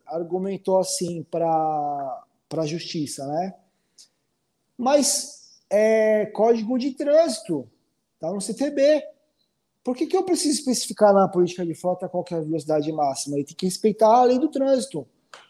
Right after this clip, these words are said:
Aí a justiça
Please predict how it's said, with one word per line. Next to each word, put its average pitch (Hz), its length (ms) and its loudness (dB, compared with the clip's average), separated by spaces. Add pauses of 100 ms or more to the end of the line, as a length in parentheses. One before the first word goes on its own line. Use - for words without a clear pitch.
(340)
Aí 175 760 0 (640)
a 175 220 2
justiça 190 800 -2